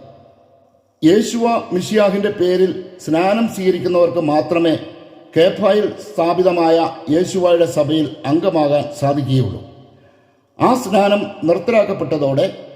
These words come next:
യേശുവയുടെ സഭയിൽ അംഗങ്ങളാകാനുള്ള അവസരം മനുഷ്യർക്ക് നിഷേധിക്കപ്പെട്ടു. എന്നാൽ തങ്ങളുടേതല്ലാത്ത കാരണത്താൽ യേശുവ മിശിഹാഹിൻ്റെ പേരിലുള്ള സ്നാനം സ്വീകരിക്കാൻ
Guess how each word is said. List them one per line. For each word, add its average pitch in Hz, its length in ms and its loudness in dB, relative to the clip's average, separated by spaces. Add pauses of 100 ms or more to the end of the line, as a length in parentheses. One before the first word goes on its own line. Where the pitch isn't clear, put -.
(380)
യേശുവയുടെ 220 640 2
സഭയിൽ 180 260 2 (480)
അംഗങ്ങളാകാനുള്ള 185 760 2 (260)
അവസരം 185 380 0 (220)
മനുഷ്യർക്ക് 170 480 -2
നിഷേധിക്കപ്പെട്ടു. 143 640 -2 (760)
എന്നാൽ 175 340 2 (520)
തങ്ങളുടേതല്ലാത്ത 202 920 0
കാരണത്താൽ 156 500 0 (680)
യേശുവ 214 340 0 (260)
മിശിഹാഹിൻ്റെ 196 580 0 (100)
പേരിലുള്ള 180 420 0 (360)
സ്നാനം 180 520 0
സ്വീകരിക്കാൻ 170 460 -2